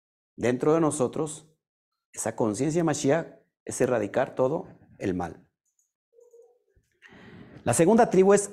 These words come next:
Neftalí. Y ella, esta tribu, es en el sentido interno de la risa, de la alegría.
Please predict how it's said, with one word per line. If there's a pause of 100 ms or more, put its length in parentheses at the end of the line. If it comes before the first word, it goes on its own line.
Neftalí. (1200)
Y
ella,
esta
tribu,
es
en
el
sentido
interno
de
la
risa, (1400)
de
la
alegría.